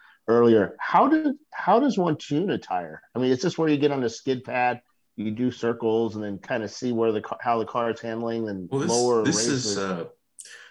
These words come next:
Speaker 2: this, this is, uh, uh, we, no, we don't, to answer your question, no, we don't do that. Um, but I remember the first race we did with the B M W,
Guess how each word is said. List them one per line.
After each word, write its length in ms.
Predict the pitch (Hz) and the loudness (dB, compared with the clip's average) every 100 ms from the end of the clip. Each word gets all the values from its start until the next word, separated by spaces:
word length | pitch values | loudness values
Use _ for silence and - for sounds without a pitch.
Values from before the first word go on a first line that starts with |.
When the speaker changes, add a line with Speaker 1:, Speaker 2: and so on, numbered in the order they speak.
| - - - | -20 -20 -14
Speaker 2:
this, 240 | - 175 180 | -4 -4 -2
this 300 | 143 190 214 | -2 0 0
is, 180 | 190 147 | 0 2
uh, 840 | 123 104 95 92 64 - 92 90 80 | 2 2 2 0 -2 -6 -6 -4 -2
uh, 40 | |
we, 180 | 131 131 | -2 0
no, 200 | 139 160 | 2 2
we 100 | 156 | 4
don't, 260 | 156 139 - | 2 0 -2
to 100 | - | -2
answer 180 | 135 127 | -2 -2
your 80 | |
question, 300 | 143 139 127 | -2 -4 -4
no, 100 | 120 151 | -2 0
we 140 | 143 | 0
don't 240 | 135 131 | 0 -4
do 120 | 123 101 | -6 -4
that. 400 | 113 95 82 - - | -2 -2 -6 -10 -6
Um, 320 | 92 95 87 | -4 -2 -2
but 260 | 107 98 - | -2 -2 -2
I 40 | 107 | -2
remember 500 | 120 135 143 139 135 | 0 0 0 0 0
the 120 | 107 | -2
first 540 | - - 143 156 - | -4 -4 -2 -2 -4
race 320 | 139 131 127 123 | -2 -2 -2 -6
we 140 | 110 | -6
did 340 | 95 110 107 | -2 -2 -2
with 320 | 95 107 - - | -2 -2 -4 -6
the 100 | - | -4
B 180 | 110 107 | -2 -2
M 120 | 110 | 0
W, 480 | 95 92 78 80 | 0 0 -2 -6